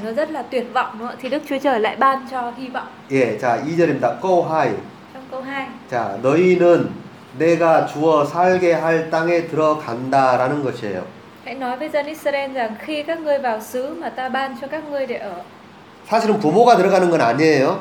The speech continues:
Speaker 1: Tất nhiên là không phải thế hệ cha mẹ được vào.
Speaker 2: 그런데 부모의 대신으로 누가 들어가면 되는 거예요?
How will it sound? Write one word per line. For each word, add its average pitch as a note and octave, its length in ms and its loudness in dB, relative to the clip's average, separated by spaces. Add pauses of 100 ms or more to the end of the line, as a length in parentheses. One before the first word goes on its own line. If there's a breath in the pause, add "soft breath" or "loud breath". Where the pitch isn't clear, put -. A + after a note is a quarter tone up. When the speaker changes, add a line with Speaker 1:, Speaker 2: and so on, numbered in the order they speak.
Speaker 1:
Tất D4+ 120 -6
nhiên D#4 160 -6
là A#3 180 -4
không C#4+ 140 -6
phải A3 160 -4
thế A#3 80 -4
hệ C#4+ 160 2
cha C#4 180 0
mẹ C4+ 200 -6
được A3 160 -8
vào. G#3 240 -4 (160)
Speaker 2:
그런데 G#3 640 4
부모의 A3 560 6
대신으로 G3 520 6
누가 F#3 280 6
들어가면 G3 420 4
되는 D3+ 260 2
거예요? C3+ 440 4